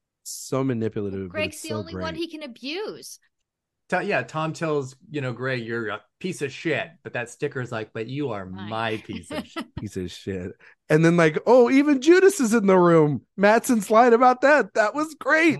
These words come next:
Speaker 1: I
Speaker 3: Mm-hmm.
Speaker 1: loved it.
Speaker 3: That was
Speaker 1: I loved it.
Speaker 3: amazing.
Speaker 1: That was so good.
Speaker 3: Oh,
Speaker 1: So good.
Speaker 3: man.
Speaker 1: He's probably gonna run A T N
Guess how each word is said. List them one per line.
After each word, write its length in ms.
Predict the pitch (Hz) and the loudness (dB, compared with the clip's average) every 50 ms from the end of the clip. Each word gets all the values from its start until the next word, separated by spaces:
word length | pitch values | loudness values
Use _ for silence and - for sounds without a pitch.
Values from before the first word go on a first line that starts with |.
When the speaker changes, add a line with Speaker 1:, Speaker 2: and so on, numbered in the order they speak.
| 151 151 | -2 0
Speaker 1:
I 100 | 190 208 | 2 2
Speaker 3:
Mm-hmm. 180 | 233 240 254 254 | 2 2 2 0
Speaker 1:
loved 320 | 247 269 294 294 294 262 208 | 2 2 2 2 0 0 0
it. 200 | 156 131 113 117 | 0 0 0 0
Speaker 3:
That 160 | 127 143 139 | 0 0 2
was 200 | 151 151 131 143 | 0 0 0 -2
Speaker 1:
I 60 | 139 | -4
loved 840 | 120 107 110 110 107 196 185 185 202 196 190 196 202 196 190 170 160 | -4 -6 -10 -10 -10 -10 -8 -8 -8 -8 -8 -8 -8 -8 -6 -6 -6
it. 100 | 139 156 | -6 -6
Speaker 3:
amazing. 480 | 151 113 120 120 120 120 123 113 110 - _ _ _ | -6 -8 -10 -10 -10 -10 -10 -12 -14 -16 _ _ _
Speaker 1:
That 180 | - - - - | -10 -10 -10 -10
was 240 | - 202 196 196 | -12 -12 -10 -10
so 220 | - - 196 202 202 | -8 -6 -6 -6 -6
good. 440 | 180 - 220 208 202 190 175 160 147 - _ _ _ _ _ _ _ _ _ - | -6 -6 -6 -6 -6 -8 -10 -12 -14 -18 _ _ _ _ _ _ _ _ _ -16
Speaker 3:
Oh, 60 | 123 123 | -16 -14
Speaker 1:
So 260 | - - 131 135 135 | -10 -6 -4 -4 -2
good. 160 | 135 135 117 | -2 -2 -4
Speaker 3:
man. 80 | 110 - | -4 -6
Speaker 1:
He's 140 | - 165 - | -8 -6 -2
probably 240 | - 143 165 185 185 | 0 2 2 4 4
gonna 140 | 202 202 190 | 4 4 4
run 220 | 180 180 190 190 | 4 4 4 4
A 120 | 180 180 180 | 4 2 2
T 220 | - - 185 185 190 | 0 -2 0 0 0
N 320 | 214 254 262 190 101 | 0 0 -2 -4 -8